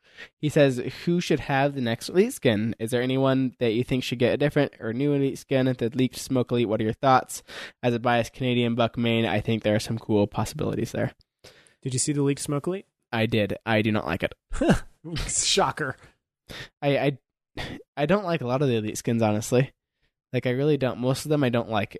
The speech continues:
Speaker 1: I love Legion's Elite skin. I'm so glad he got one. The next one that I'd want to have an Elite skin for, trying to think where I play a lot that I'd want, like, an Elite skin for them. Um, 'cause Pulse already has one.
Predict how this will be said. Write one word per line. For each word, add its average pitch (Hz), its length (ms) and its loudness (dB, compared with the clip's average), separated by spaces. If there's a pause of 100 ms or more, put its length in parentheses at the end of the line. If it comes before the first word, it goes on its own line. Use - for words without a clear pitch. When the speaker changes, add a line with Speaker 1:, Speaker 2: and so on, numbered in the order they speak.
Speaker 1:
I 120 200 2
love 135 640 0 (160)
Legion's 131 440 2
Elite 113 260 0
skin. 117 240 2
I'm 104 140 0
so 123 120 2
glad 117 200 2
he 110 60 -2
got 107 200 0
one. 123 180 0
The 120 80 -2
next 127 360 0
one 190 160 -4
that 185 100 0
I'd 127 160 2
want 113 520 0 (200)
to 165 60 -2
have 165 160 2
an 175 60 -4
Elite 165 220 0
skin 170 240 0
for, 151 440 0 (1120)
trying - 160 -6
to 220 80 2
think 131 200 -2
where 117 120 2
I - 20 0
play 127 320 -2
a 117 80 0
lot 104 240 -2
that 113 80 -4
I'd 107 160 0
want, 110 240 0
like, 113 160 0
an 113 60 0
Elite 110 240 2
skin 110 220 -2
for 113 240 0
them. 107 280 -2 (960)
Um, 117 800 0 (680)
'cause - 120 -10
Pulse 139 320 -2
already 135 180 2
has 110 300 0
one. 104 360 0